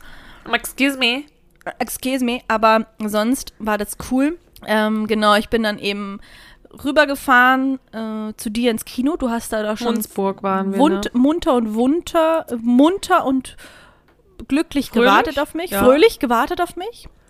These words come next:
Speaker 1: Genau, ich hab dich schon von Weitem gesehen an deiner gelben Georgie Regenjacke.
Speaker 2: Trackert.
Speaker 1: Ich stand im
Speaker 2: Absolut.
Speaker 1: Munzburg Center am Fenster, erste Etage
Speaker 2: <laughs>
Speaker 1: und hab schon,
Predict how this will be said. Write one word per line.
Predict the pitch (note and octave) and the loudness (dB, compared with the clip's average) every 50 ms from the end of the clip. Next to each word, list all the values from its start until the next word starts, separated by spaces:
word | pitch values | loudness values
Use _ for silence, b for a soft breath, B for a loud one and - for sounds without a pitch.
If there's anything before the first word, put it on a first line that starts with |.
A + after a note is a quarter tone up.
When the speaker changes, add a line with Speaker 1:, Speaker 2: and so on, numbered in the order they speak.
| b b b b b b b b | b b b b b b b b
Speaker 1:
Genau, | - A#3 A#3 A3+ A#3 A3+ A3 G#3+ | -12 -8 -4 -2 0 0 0 0
ich | G#3+ G3+ | -2 -2
hab | A3+ A3 A3 | -4 -6 -4
dich | - A#3 A3 | -4 -6 -6
schon | - A#3+ A3+ | -6 -8 -8
von | G#3+ A#3 A3+ G#3 | -6 -6 -2 0
Weitem | A3 A3 A3 A3 B3 B3 | 2 0 0 0 -4 -6
gesehen | A#3+ B3 A3+ B3 A#3+ | -4 -2 -2 -2 -2
an | A3+ G#3 G#3 | -2 -2 0
deiner | G#3 G3+ G3+ A3 A3+ A#3 | 0 0 0 0 -2 -2
gelben | A3+ G#3 G3 F#3+ G3 G3+ G#3+ A3+ A#3 A#3+ A#3 | 0 0 2 2 2 0 -2 -6 -8 -6 -4
Georgie | G#3 G3 G3 G3+ G3+ G3 - A3 A3+ A#3+ C4 C4+ b b b b b b b - | -2 0 0 0 -2 -4 -6 -6 -6 -6 -6 -8 b b b b b b b -4
Regenjacke. | D4 E4+ E4 D#4 A#3+ A3 G3+ G3 F#3 F3+ F3+ F3 - - | 0 2 2 2 2 0 -2 -2 0 0 0 0 0 0
Speaker 2:
Trackert. | - D4 C#4+ F3 F3+ F3+ G3+ G3 G3 A3 - - - - - - _ _ _ - - | 2 2 2 2 0 -4 -6 -8 -8 -10 -12 -14 -18 -18 -20 -20 _ _ _ -20 -20
Speaker 1:
Ich | - - | -16 -10
stand | - - A3 G#3 G#3+ | -6 -4 -2 -2 -2
im | A3 A3 | -4 -4
Speaker 2:
Absolut. | A3+ A#3+ A3+ A3 | -4 -4 -4 -4
Speaker 1:
Munzburg | A3 A3+ B3+ A#3 - | -4 -4 -6 -6 -6
Center | - B3 A#3+ B3 A#3+ A#3+ A3 | -6 -8 -6 -4 -4 -2 -2
am | G#3 G#3 | -4 -4
Fenster, | - A3+ A3+ A#3 A#3+ - - B3+ B3+ C4 B3+ A#3 | -6 -8 -8 -8 -8 -8 -4 -4 -2 -2 -2 -4
erste | A3 G#3+ A3 B3 B3 C4+ - | -4 -4 -4 -4 -4 -4 -2
Etage | - E4+ - G#3 G#3 G#3 - C5 C5 | -4 -4 -2 0 2 2 4 4 4
Speaker 2:
<laughs> | B3 B3+ A#3+ A3+ | 4 2 -2 -2
Speaker 1:
und | G#3+ | -6
hab | A3 A3+ A3 - | -6 -6 -6 -4
schon, | - A#3 A3+ A3 G#3+ A3 | -4 -4 -4 -4 -6 -8